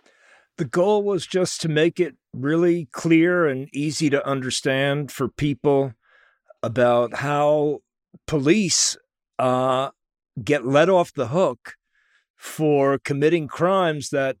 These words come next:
if, if you or I or any regular person committed them,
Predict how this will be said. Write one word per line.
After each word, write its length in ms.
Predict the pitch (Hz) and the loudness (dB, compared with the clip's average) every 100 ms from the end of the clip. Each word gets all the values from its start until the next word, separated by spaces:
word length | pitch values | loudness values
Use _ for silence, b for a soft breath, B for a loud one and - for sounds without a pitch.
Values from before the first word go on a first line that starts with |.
| _ | _
if, 320 | - 143 - - _ | -8 -6 -6 -12 _
if 260 | 123 120 - - 110 113 _ | -4 -4 -6 -14 -14 -14 _
you 260 | 131 160 170 | 4 6 6
or 200 | 143 147 | 6 4
I 500 | 196 160 131 131 - | 2 0 -2 -4 -6
or 240 | 117 117 | -4 -4
any 240 | 135 156 139 | -4 -4 -4
regular 480 | 123 160 180 156 120 | 0 0 0 -2 -4
person 420 | 120 113 - 104 | -4 -6 -6 -10
committed 420 | - 113 113 117 | -8 -4 -2 -2
them, 360 | 131 143 143 | -4 -6 -8